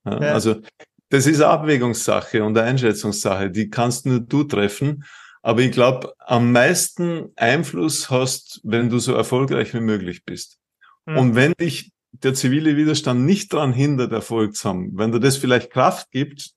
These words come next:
Speaker 1: dann würde ich sagen, probier's. Wenn es zu sehr zehrt, wenn du dabei Energie verlierst und es dich in deinem Beruf behindert, würde ich sagen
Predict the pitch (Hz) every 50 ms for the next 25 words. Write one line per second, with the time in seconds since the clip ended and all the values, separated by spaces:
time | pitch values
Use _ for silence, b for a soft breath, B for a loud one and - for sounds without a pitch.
0 | - 139 127 139 151 147 135 147 156 147 143 131 135 143 139 135 135 139 143 131
1 | 110 139 170 190 123 92 - - - B B B B B B B B B B B
2 | B B B _ _ _ 110 113 123 131 143 131 127 - - - - 170 180 139
3 | 156 147 127 - - 127 127 151 175 175 151 151 143 131 135 131 123 131 107 -
4 | 123 113 117 117 113 110 101 131 156 156 139 143 139 135 139 143 143 131 135 -
5 | - - 127 120 104 - - - - - - 131 120 - - - - 135 135 135
6 | - 127 120 110 113 110 110 110 107 98 110 104 107 127 143 139 - - - 123
7 | 127 123 135 131 131 123 127 123 123 113 120 110 - 123 117 117 117 117 117 117
8 | 117 117 - - -